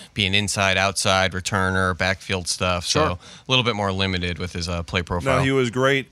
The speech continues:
Speaker 3: I remember, in the run blocking drills
Speaker 2: Yes.
Speaker 3: at the Senior Bowl.
Speaker 1: I mean, where do you put
Speaker 2: Yep.
Speaker 1: Michael Pittman? Where do you put
Speaker 3: I
Speaker 1: Colin
Speaker 3: know.
Speaker 1: Johnson?
Speaker 2: I know.
Speaker 1: I can't find spots for him on day two.
Speaker 2: I know.
Speaker 1: Like, there's gonna be some really good players on day three.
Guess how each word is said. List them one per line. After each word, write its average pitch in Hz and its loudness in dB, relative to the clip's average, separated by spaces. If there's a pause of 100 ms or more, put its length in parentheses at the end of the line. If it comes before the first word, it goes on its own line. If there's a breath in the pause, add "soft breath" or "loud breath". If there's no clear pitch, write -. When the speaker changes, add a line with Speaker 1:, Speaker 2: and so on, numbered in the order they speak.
Speaker 3:
I 120 -8
remember, 117 0
in 110 0
the 107 -2
run 120 2
blocking 98 0
drills - -12
Speaker 2:
Yes. 131 0
Speaker 3:
at 110 0
the 104 0
Senior 107 0
Bowl. 85 -2
Speaker 1:
I - 2
mean, 147 4
where 180 4
do 202 0
you 196 -2
put - 2
Speaker 2:
Yep. 190 2
Speaker 1:
Michael 185 2
Pittman? 170 0
Where 92 0
do 117 0
you - -2
put 156 -4
Speaker 3:
I 107 -6
Speaker 1:
Colin 156 2
Speaker 3:
know. 131 -2
Speaker 1:
Johnson? - -4
Speaker 2:
I 110 -10
know. 117 -2
Speaker 1:
I 123 2
can't 156 0
find 151 0
spots 160 0
for 120 0
him 107 0
on 95 0
day 87 -4
two. 85 -6 (160)
Speaker 2:
I 104 -2
know. 113 -2
Speaker 1:
Like, 113 -6
there's 104 0
gonna 170 0
be 185 -4
some 113 0
really 147 0
good 139 -2
players 113 -2
on 95 -2
day 98 0
three. 113 -4